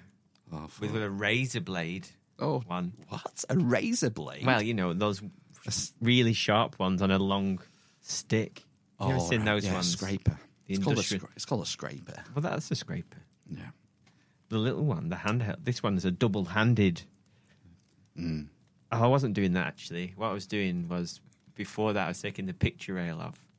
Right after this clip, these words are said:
Speaker 1: Mm.
Speaker 2: And I had the claw hammer, or maybe the chisel behind it or something. And I was
Speaker 1: Right.
Speaker 2: and I was prying it off. And this particular, I didn't know, this particular piece of picture rail.
Speaker 1: Oh, fuck me.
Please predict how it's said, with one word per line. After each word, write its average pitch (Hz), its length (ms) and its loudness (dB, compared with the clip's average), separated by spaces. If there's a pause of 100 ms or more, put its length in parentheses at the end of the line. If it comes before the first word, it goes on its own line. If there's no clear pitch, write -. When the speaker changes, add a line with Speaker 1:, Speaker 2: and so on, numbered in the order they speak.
(340)
Speaker 1:
Mm. 113 100 2
Speaker 2:
And 95 100 2
I 87 40 0
had 101 260 0
the 98 80 -2
claw 113 380 4
hammer, 110 500 4 (840)
or 104 80 2
maybe 92 220 6
the 90 120 4
chisel 92 380 2
behind 87 400 0
it 95 100 -4
or - 40 -4
something. 87 440 -8 (420)
And 92 80 -2
I 90 60 2
was 92 40 2
Speaker 1:
Right. - 380 -4
Speaker 2:
and 98 100 -6
I 98 40 -2
was 95 80 -4
prying 104 600 2
it 95 140 -6
off. 95 480 -4 (720)
And 107 100 -4
this 110 140 -4
particular, 101 960 -2 (160)
I 120 60 -8
didn't 101 300 -6
know, 98 440 -2 (120)
this 107 120 -8
particular 95 600 -6
piece - 540 -2
of - 240 -10
picture - 340 0
rail. 87 380 -10 (1000)
Speaker 1:
Oh, - 60 -4
fuck - 680 -10 (180)
me. 185 180 -8